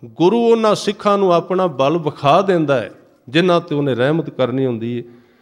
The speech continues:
"ਸਿਰ ਉੱਪਰ ਕਰ ਧਾਰਿਓ", ਤੇ ਕਈਆਂ ਤੇ ਕਿਰਪਾ ਸਿਰ ਤੇ ਹੱਥ ਰੱਖ ਕੇ ਕਰ ਦਿੰਦਾ ਹੈ।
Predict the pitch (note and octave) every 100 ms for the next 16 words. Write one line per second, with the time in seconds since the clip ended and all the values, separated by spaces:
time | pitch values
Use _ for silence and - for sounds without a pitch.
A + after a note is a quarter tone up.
0 | _ _ - - F#3+ G#3 D#3 F3 E3+ -
1 | F3+ F3 D#3+ D#3 D#3+ D3+ B2+ G#2+ A#2 D3+
2 | D3+ - - _ E3 E3 - - F#3+ G#3
3 | G3+ G3 F3+ E3 - F#3 F3 - C#3+ D3
4 | D3 D#3 A#2+ A2+ C3+ D3+ D#3 F#3 F#3+ F#3+
5 | E3+ D3+ D3+ D#3+ E3